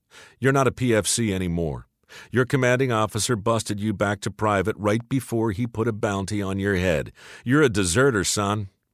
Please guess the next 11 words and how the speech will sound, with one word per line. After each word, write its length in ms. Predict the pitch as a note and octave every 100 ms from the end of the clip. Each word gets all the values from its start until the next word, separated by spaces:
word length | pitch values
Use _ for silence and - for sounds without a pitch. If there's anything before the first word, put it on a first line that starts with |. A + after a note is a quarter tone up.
| _ -
A 80 | G2+
demoted 760 | F#2 F#2 G#2 B2 A2+ A#2 A2+ _ _ _
deserter. 680 | F#2+ G2+ E2 G#2 F2+ C2 G#1 _ _ _ _ -
And 140 | D2+
you 240 | G2+ B2 G#2+
are 300 | G#2 G#2 G#2
in 200 | F#2 D#2
a 100 | C2+
world 440 | C2 F#2 G#2+ A2+
of 120 | A#2
trouble." 440 | - D#2+ A1+ G1+